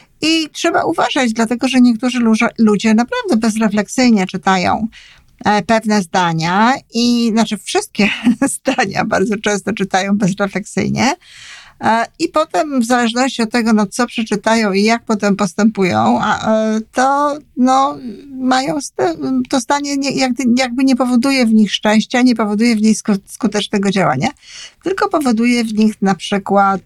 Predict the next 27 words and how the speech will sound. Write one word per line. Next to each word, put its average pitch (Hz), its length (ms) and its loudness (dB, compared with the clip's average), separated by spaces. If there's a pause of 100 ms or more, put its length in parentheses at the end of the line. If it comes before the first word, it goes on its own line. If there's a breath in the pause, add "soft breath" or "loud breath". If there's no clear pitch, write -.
(240 loud breath)
poczucie 196 380 0
winy, 226 480 4
dlaczego 214 340 0
ja 214 100 2
tak 202 220 -4
nie 226 120 4
robię, 220 640 2 (340 loud breath)
albo 214 420 0
zupełnie 202 440 2
niepotrzebnie 196 560 0
dążenie 214 500 4
do 226 140 2
tego, 226 340 0
żeby 226 220 2
to 233 240 2
robić, 240 840 4
no 214 140 4
bo 220 120 -2
przecież 226 460 0
gdzieś 208 340 0
ktoś - 340 -2
tak - 240 -6
napisał, 220 840 2 (420 loud breath)
e, 220 320 2
i 226 100 -2
tak 208 200 0
dalej. 160 460 -4